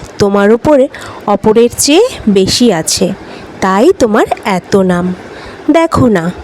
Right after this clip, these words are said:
এমন লোক আছে যে একলা একশো লোককে হারাতে পারে, আবার এমন আছে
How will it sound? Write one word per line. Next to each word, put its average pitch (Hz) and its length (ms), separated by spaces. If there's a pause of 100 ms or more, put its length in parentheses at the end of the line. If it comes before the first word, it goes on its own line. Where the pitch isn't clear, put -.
(240)
এমন 208 400
লোক 202 340
আছে 262 380
যে 247 320 (420)
একলা 370 580
একশো 233 420
লোককে 403 320
হারাতে 202 460
পারে, 175 360 (640)
আবার 208 240 (140)
এমন 214 380
আছে 277 340